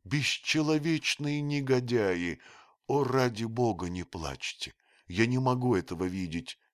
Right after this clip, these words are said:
Мужайтесь! Я, может быть, ещё успею спасти вас от этого ужаса! Я возвращу свои права и спасу вас,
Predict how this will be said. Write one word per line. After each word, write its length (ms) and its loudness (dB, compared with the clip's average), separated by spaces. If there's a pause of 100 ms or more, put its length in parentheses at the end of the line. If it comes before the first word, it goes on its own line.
(140)
Мужайтесь! 840 -8 (260)
Я, 180 -4
может 340 0
быть, 320 -4 (140)
ещё 540 0
успею 680 -2
спасти 520 -4
вас 280 -2
от 140 -4
этого 380 -2
ужаса! 640 -6 (560)
Я 200 4
возвращу 760 0
свои 380 0
права 640 2
и 140 -2
спасу 800 -2
вас, 380 -4